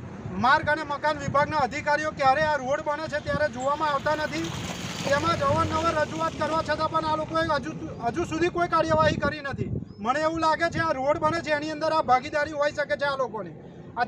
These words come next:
તંત્રને રજૂઆત કરવા છતાં આ ખાડા કાન કરે છે. માર્ગ અને મકાન વિભાગના ટોટલ અધિકારીઓ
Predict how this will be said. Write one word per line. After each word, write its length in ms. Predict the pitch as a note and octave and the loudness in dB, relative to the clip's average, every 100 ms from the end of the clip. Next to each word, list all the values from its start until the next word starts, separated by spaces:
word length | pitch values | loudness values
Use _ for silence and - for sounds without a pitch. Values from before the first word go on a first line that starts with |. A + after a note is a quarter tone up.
| - | 2
તંત્રને 520 | C#4 C#4 D#4+ D#4+ E4 E4 | 0 0 -2 -2 0 2
રજૂઆત 500 | D4 A#3+ D#4+ D#4+ E4 | 2 2 0 0 0
કરવા 260 | D4+ D4 D#4 | 0 2 2
છતાં 400 | C4+ C#4+ D4+ D4+ D#4 - - - - | 2 0 2 0 -2 -10 -10 -10 -2
આ 160 | A#3 C#4 | 0 2
ખાડા 420 | A#3+ C#4+ D#4 D#4+ | 2 2 2 -2
કાન 200 | C#4+ D#4 | -2 -2
કરે 240 | D4 D4 D#4+ | -2 0 0
છે. 160 | C4 A#3+ A#3 - - | 0 -4 -6 -14 -14
માર્ગ 360 | G3+ A3 D#4+ D#4+ | -4 2 2 2
અને 160 | D#4 E4 | -4 -2
મકાન 380 | D4+ C#4 D4+ D4+ | -2 0 -2 0
વિભાગના 360 | C#4+ D4+ D#4 | 2 2 2
ટોટલ 480 | E4 - - F4+ F4+ | -6 -6 -2 2 4
અધિકારીઓ 540 | D#4+ D#4+ D#4 C#4+ B3+ | 2 -2 -4 -4 -4